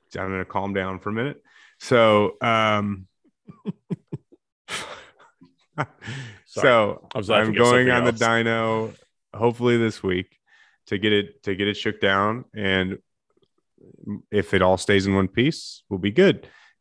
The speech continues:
Speaker 1: Go to the track. There's a track rental this Saturday that I hope to be at. And if I can make it to the track rental, off of the trailer, I will be going a seven-second pass.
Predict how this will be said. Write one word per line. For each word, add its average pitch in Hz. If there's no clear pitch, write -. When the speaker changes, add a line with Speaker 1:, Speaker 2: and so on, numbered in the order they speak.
Speaker 1:
Go 101
to 104
the 101
track. 104
There's 101
a 95
track 104
rental 101
this 98
Saturday 101
that 95
I 92
hope 95
to 98
be 90
at. 127
And 95
if 92
I 90
can 92
make 90
it -
to 90
the 87
track 147
rental, 95
off 101
of 95
the 90
trailer, 117
I 92
will 92
be 92
going 92
a 90
seven-second 90
pass. -